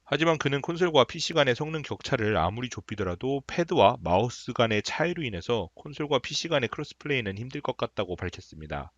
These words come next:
당장 저 같은 경우에도 플레이스테이션으로 시즈를 하게 되면 키보드 마우스를 사용하는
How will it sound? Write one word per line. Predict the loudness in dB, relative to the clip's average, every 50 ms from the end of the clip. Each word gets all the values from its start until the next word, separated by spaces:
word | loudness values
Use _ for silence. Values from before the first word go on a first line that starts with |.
| _ _ _
당장 | -4 -2 2 4 4 4
저 | 4 2 2
같은 | 2 2 2 2 -6 -4
경우에도 | -4 -2 -2 0 -2 -2 -2 -2 -2 -2 -2 -2
플레이스테이션으로 | -2 -4 -2 -2 -2 -2 -4 -6 -8 -6 -6 -6 -8 -8 -6 -6 -8 -8 -8
시즈를 | -10 -12 -12 -8 -6 -4 -2 -2
하게 | -4 -4 -6 -6
되면 | -6 -6 -6 -4 -4 -4 -4 -4 -8 -14 -12
키보드 | -12 -10 -6 -6 -4 -4
마우스를 | 0 2 4 4 4 2 -2 -6 -8 -6
사용하는 | -4 -4 -6 -4 -4 -6 -8 -8 -10 -10